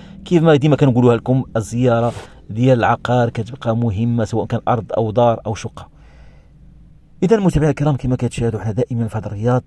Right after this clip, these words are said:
صراحه عنده اطلاله رائعه جدا، يعني رائع جدا صراحه.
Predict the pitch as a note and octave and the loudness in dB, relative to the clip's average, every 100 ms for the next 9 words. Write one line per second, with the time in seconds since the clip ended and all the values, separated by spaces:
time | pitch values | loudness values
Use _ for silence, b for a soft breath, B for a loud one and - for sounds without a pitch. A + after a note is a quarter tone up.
0 | _ _ - _ _ _ - - - - | _ _ -20 _ _ _ -20 -20 -20 -14
1 | - G#2+ - A#2 - - G2 G2+ A2 - | -12 -10 -8 -8 -8 -12 -12 -12 -12 -10
2 | G#2+ F#2+ A2+ F2 G#2 F#2+ F2 G#2+ A2+ - | -8 -6 -4 -4 -4 -10 -10 -8 -8 -10
3 | b b b b b b b _ - _ | b b b b b b b _ -20 _
4 | _ _ - F2+ G2 G#2+ G2+ F#2+ F2+ D#2 | _ _ -14 -10 -8 -6 -6 -8 -10 -12
5 | _ - _ _ _ _ - _ _ _ | _ -20 _ _ _ _ -20 _ _ _
6 | - _ _ _ - C3 - G#2 G#2 F#2+ | -20 _ _ _ -4 -2 -2 -4 -8 -10
7 | F#2 - - | -14 -14 -18